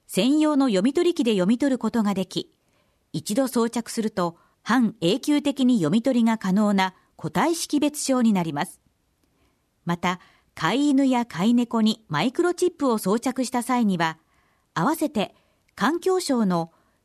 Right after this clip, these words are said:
犬と猫のマイクロチップ情報登録制度に、飼い主の住所、氏名、電話番号などの情報を登録しましょう。登録手続きなど詳しくは、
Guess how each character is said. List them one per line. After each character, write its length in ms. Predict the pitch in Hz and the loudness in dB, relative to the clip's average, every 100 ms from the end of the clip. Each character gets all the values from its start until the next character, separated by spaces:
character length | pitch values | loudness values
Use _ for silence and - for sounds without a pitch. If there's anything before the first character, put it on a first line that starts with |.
| _ | _
犬 260 | 180 220 370 | 0 2 2
と 180 | 330 285 | 0 0
猫 320 | 302 294 233 | 0 0 0
の 240 | 202 - - | 0 -2 -4
マ 180 | 156 | -2
イ 80 | 285 | 0
ク 100 | 311 | 0
ロ 140 | 320 320 | 0 0
チ 120 | 320 | -4
ッ 40 | |
プ 240 | 311 190 160 | -2 -4 0
情 240 | 156 262 | 0 0
報 240 | 320 349 | 2 0
登 200 | 349 339 | 2 0
録 200 | 339 339 | 0 -2
制 200 | - 330 | -2 -2
度 120 | 254 214 | 0 0
に、 240 | 185 175 _ _ _ _ _ _ - | 0 -2 _ _ _ _ _ _ -2
飼 120 | 208 | 0
い 100 | 294 | 2
主 280 | 262 - 180 | 0 0 0
の 220 | 190 - _ _ - | 0 -2 _ _ -6
住 240 | 170 277 | -2 0
所、 320 | 254 - 143 - _ | 0 -4 -8 -10 _
氏 300 | - - 269 | -14 -2 2
名、 280 | 254 160 131 _ _ _ - | 2 2 -4 _ _ _ -2
電 220 | 185 285 | 2 2
話 100 | 294 | 2
番 220 | 294 285 | 2 2
号 180 | 233 214 | 2 2
な 140 | 196 | 0
ど 100 | 185 | 0
の 160 | 175 143 | -2 -2
情 240 | 147 180 | -2 -2
報 300 | 269 294 285 | 0 0 0
を 80 | 277 277 | 0 0
登 160 | 180 | 0
録 160 | 185 - | 0 -2
し 120 | 208 | -2
ま 80 | 202 | -2
し 120 | - | 0
ょ 220 | 208 - | -2 -2
う。 1200 | _ _ _ _ _ _ _ _ _ _ _ - | _ _ _ _ _ _ _ _ _ _ _ -2
登 160 | 202 240 | 0 2
録 180 | 262 - | 0 -2
手 140 | 262 | -2
続 180 | 262 226 | 0 -2
き 120 | 214 | -2
な 100 | 185 | -2
ど 140 | 170 | -4
詳 280 | 156 - 165 185 | -6 -2 -2 -2
し 100 | - | -4
く 140 | 208 | -2
は、 180 | 185 | -2